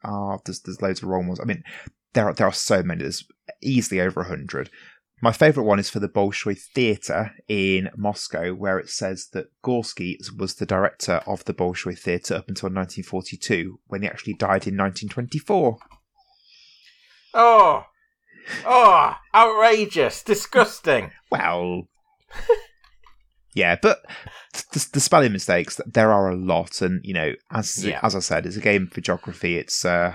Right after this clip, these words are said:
Speaker 2: I,
Speaker 1: yeah.
Speaker 2: I take the point. I take the point. I like, I like your example because it's very obscure
Speaker 1: Yeah.
Speaker 2: and ri-, and ridiculous.
Speaker 1: <laughs>
Speaker 2: Like, taking issue with, I,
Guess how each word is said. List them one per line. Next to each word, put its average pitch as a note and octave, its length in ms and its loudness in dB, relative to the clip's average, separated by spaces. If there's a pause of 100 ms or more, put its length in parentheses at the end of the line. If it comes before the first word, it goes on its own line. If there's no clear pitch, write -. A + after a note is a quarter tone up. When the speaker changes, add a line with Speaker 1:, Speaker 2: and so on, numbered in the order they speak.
Speaker 2:
I, F3 140 4 (720)
Speaker 1:
yeah. E3 120 0
Speaker 2:
I F3 40 0
take G#3 360 2
the - 80 -4
point. - 480 -2
I G#2 60 -2
take B2+ 260 -2
the - 40 -8
point. F#2+ 280 -6 (100)
I G#2 140 -2
like, A2+ 580 -2
I G2+ 120 -4
like B2+ 280 0
your A#2+ 140 0
example E2+ 640 -8 (160)
because F#2+ 520 -12
it's F#2+ 240 -10 (100)
very F2 240 -6
obscure D#2+ 600 -10 (100)
Speaker 1:
Yeah. A#2+ 140 2 (380)
Speaker 2:
and D#2+ 280 -6
ri-, G2+ 180 -8 (140)
and A#2 200 2
ridiculous. - 600 -6
Speaker 1:
<laughs> A2+ 60 0
Speaker 2:
Like, G2+ 200 -6
taking A#2+ 380 -2
issue G#2+ 340 -6
with, G#2 160 -4 (420)
I, - 140 4